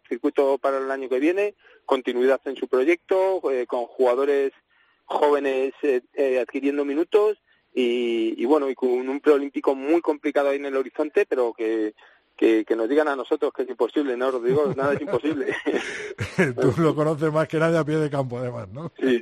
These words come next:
Speaker 1: sí, sí, sí, por eso, con toda, con toda la ilusión, claro que sí.
Speaker 2: Eh, dos World Series seguidas, ¿no? Tenemos ahora mismo.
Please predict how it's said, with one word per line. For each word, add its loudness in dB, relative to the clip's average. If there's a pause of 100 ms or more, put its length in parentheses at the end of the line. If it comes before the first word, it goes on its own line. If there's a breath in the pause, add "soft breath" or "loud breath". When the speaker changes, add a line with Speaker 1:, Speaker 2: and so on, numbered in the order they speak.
Speaker 1:
sí, 0
sí, -4
sí, 0
por 4
eso, 4
con -2
toda, 2
con -2
toda 2
la 2
ilusión, -8
claro 0
que -8
sí. -20 (440 loud breath)
Speaker 2:
Eh, -4
dos 2
World 2
Series 2
seguidas, -4
¿no? -6
Tenemos -8
ahora -8
mismo. -10